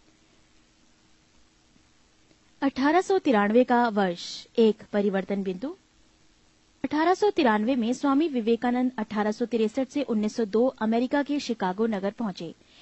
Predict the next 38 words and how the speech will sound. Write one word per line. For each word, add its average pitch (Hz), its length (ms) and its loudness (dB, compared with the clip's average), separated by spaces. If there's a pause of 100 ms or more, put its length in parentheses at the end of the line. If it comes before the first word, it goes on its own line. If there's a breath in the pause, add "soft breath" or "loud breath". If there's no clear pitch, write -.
(240 loud breath)
सितंबर 320 360 0
अठारह 226 480 -4
सौ 254 140 -2
तिरानवे 208 460 -2
में 254 200 -2 (280 loud breath)
वहां 277 220 2
पर 349 160 0
हो 294 140 2
रहे 254 260 0
सर्वधर्म 226 580 -4
सम्मेलन 196 460 -6
में 247 200 -4 (300 loud breath)
पहले 294 260 -2
ही 339 200 0
दिन 202 300 -4 (340 soft breath)
उन्हें 294 220 2
दो 294 160 0
मिनट 311 300 0
बोलने 220 360 0
का 226 140 -2
समय 214 300 -4
दिया 196 200 -2
गया 170 200 -8
था। 180 200 -12 (400 soft breath)
जैसे 277 280 0
ही 359 120 0
उन्होंने 294 360 2
अपने 294 240 -2
वक्तव्य 233 480 -2
का 247 140 -2
संबोधन 208 560 -4
अमेरिका 226 400 -2
के 269 160 -6
भाइयों 214 420 -4
और 226 140 -4
बहनों 208 300 -2
के 214 120 -6
साथ 208 240 -6